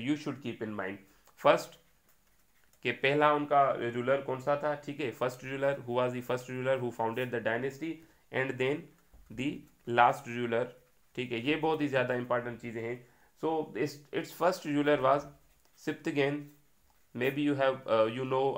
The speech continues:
about him, या आपने कभी पढ़ा हो। और उसका जो लास्ट था, that is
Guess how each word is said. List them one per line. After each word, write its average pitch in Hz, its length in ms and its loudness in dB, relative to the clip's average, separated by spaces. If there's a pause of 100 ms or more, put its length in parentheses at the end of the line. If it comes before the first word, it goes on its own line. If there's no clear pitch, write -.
about 113 280 2
him, 113 140 -4
या 110 100 0
आपने 107 200 -4
कभी 107 240 -6
पढ़ा 107 260 0
हो। 117 280 0 (200)
और 123 100 -4
उसका 135 220 4
जो 135 100 0
लास्ट 127 420 8
था, 127 280 2
that 120 220 -2
is 165 120 -4